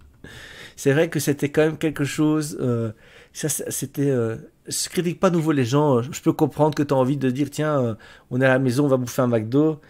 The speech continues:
Mais les gens qui, qui ont fait la file pendant deux, trois heures pour acheter un McDo, moi, je t'avoue quand même que ça m'a fait mal au cœur.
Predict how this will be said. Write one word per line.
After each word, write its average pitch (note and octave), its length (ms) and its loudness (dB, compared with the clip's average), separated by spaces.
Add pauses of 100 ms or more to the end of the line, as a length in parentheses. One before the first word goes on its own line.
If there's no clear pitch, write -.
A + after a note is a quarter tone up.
(240)
Mais B2 80 -2
les B2+ 100 0
gens D3 180 0
qui, - 160 -10
qui - 140 -4
ont B2+ 60 -2
fait C#3+ 120 -2
la C3+ 100 0
file D3 240 -4
pendant B2+ 240 0
deux, C3 200 0
trois C#3 340 0
heures C#3+ 220 4
pour C3 120 -4
acheter B2+ 200 -4
un B2+ 80 2
McDo, A#2+ 400 0
moi, C3+ 120 -2
je B2 120 -8
t'avoue C3+ 260 0
quand C#3+ 140 -2
même C#3+ 100 0
que C#3+ 80 -6
ça C3+ 140 -4
m'a B2+ 100 0
fait C3 100 -4
mal B2+ 140 0
au A#2 80 0
cœur. C#3 440 -2